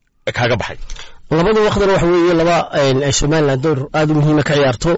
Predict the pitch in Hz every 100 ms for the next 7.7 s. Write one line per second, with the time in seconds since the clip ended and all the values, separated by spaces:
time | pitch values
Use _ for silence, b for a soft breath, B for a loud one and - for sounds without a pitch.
0 | - 139 151 139 123 156 156 135 - 139
1 | - 139 165 156 - 147 151 151 156 180
2 | 190 196 B B B B - 170 165 160
3 | 156 151 - - 160 190 170 165 180 170
4 | 165 165 160 165 151 - 160 165 165 180
5 | 190 B B B B B 160 185 170 175
6 | 151 151 143 143 160 160 156 147 - 151
7 | 139 - 147 160 147 156